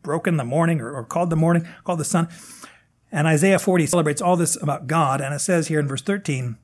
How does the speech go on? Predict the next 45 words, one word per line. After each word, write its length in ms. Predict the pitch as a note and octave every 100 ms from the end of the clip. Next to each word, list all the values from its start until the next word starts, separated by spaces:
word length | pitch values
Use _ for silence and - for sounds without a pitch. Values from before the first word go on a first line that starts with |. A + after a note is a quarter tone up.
| -
as, 140 | C3 - _ _
as 160 | A#2+ -
Paul 240 | - D3+
quotes 220 | - C3+
him 80 | B2
here, 280 | D3 D3 - - - -
"For 140 | - C#3+
who 300 | - A#3+ A#3+
has 280 | E3 E3
known 380 | D3+ D#3 E3 E3+
the 80 | C#3+
mind 420 | C3 C#3+ D#3 E3
of 80 | D#3
the 60 | D#3+
Lord 360 | B2+ G#2 G#2 - _ _ _
that 120 | D#3
he 180 | C#3+ F#3
will 140 | D3
direct 400 | C#3 C#3 F#3 G#3 -
him?" 240 | - - _ _ _ _ _ _ - _ _
Who 140 | B3 B3
has 160 | G3+
known 340 | D#3 E3+ F3 F#3+
the 60 |
mind 280 | D#3+ C3+ D#3
of 40 |
the 60 | F3
Lord? 220 | A#3 A3
Who 160 | A#2 F#3+
has 180 | F3 D3+
known, 300 | E3+ D#3+ D3+ - -
and 120 | F3
in, 180 | D3+ D#3+
in 100 | C3+
Isaiah's 480 | C3+ B2+ G3+ E3+ C#3 - _ _ _
prophecy, 440 | D#3+ B2+ C3+ -
he 100 | C#3
says, 240 | C#3 C3 - - - _
"Who 140 | - F#3+
has 120 | E3
known 280 | D#3+ E3+ D3
the 60 |
mind 360 | C#3 D3 D#3 D#3
of 220 | D#3 C3+
Yahweh?" 600 | B2+ C#3+ G3 F3 G#2+ B2